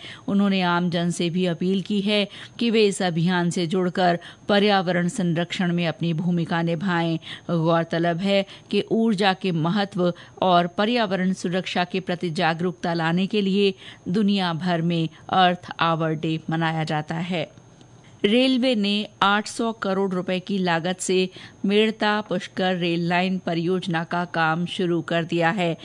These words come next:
रेल मंत्री अश्विनी वैष्णव ने आज राज्यसभा में एक प्रश्न के जवाब में ये जानकारी दी। इसी के तहत इक्यावन किलोमीटर लंबी इस रेल लाइन के लिए जमीन लाने का काम तेज कर दिया गया है।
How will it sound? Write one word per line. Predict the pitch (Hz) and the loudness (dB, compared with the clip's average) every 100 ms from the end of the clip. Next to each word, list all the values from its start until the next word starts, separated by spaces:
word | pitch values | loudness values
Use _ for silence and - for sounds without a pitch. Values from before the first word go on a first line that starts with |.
| - - - | -16 -8 0
रेल | 196 226 202 | 4 4 4
मंत्री | 185 165 185 208 | 0 0 0 2
अश्विनी | 175 - 180 180 | 0 -2 -2 0
वैष्णव | 170 - 185 175 | -2 -2 -2 -2
ने | 180 | 0
आज | 170 165 196 | 0 0 0
राज्यसभा | 165 170 175 165 202 175 | -2 -2 -4 -2 0 0
में | 185 185 - - - | 0 -2 -8 -14 0
एक | 190 185 - | 0 0 -2
प्रश्न | 185 - 170 | -2 -2 -4
के | - 175 | 0 -2
जवाब | 170 165 160 190 | 0 0 0 0
में | 175 | -2
ये | 170 170 | 0 -2
जानकारी | 170 160 160 170 160 165 | 0 -2 -2 -2 0 0
दी। | 185 175 - - - | 0 -2 -6 -14 -4
इसी | 185 208 | -2 -2
के | 185 175 | -4 -4
तहत | 180 196 196 | -2 -2 -2
इक्यावन | 175 - 185 170 180 180 | -4 -4 -2 0 0 -2
किलोमीटर | 180 175 175 180 165 | -2 -2 -2 -2 -2
लंबी | 170 175 170 185 | -2 0 0 0
इस | 180 - | 0 -2
रेल | 175 | -2
लाइन | 160 165 170 | 0 -2 -2
के | 190 | -2
लिए | 180 185 185 175 - - 147 | 0 2 0 -2 -14 -8 -2
जमीन | 185 196 202 180 | 0 2 2 0
लाने | 165 165 170 | 0 -2 -2
का | 165 | -2
काम | 165 160 160 165 | -2 0 0 0
तेज | 156 165 156 | -2 -2 -2
कर | 156 156 | -4 -2
दिया | 160 175 | -2 -2
गया | 175 185 185 | 0 0 -2
है। | 202 208 208 | 0 0 -2